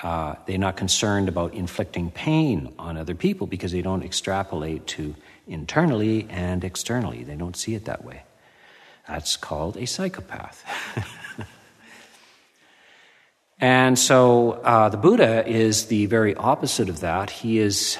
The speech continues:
has solved his own issues around this and spends the rest of his life having realized that everybody's in this same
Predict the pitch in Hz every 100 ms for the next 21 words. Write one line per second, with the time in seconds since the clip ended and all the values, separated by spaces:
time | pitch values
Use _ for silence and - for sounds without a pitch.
0 | - - - - _ _ _ - 117 110
1 | - - 170 190 185 - - 131 120 -
2 | - 120 143 156 - 135 - 101 87 143
3 | - - - - - 92 92 95 87 92
4 | 127 - - - - 104 104 104 104 101
5 | - 117 139 135 117 107 131 - 190 185
6 | 135 - 67 92 160 - - _ _ _
7 | _ _ - _ _ _ _ _ - 113
8 | 120 123 104 101 117 87 76 92 - -
9 | 101 - - 170 214 127 87 85 87 80
10 | 76 - 87 87 113 131 131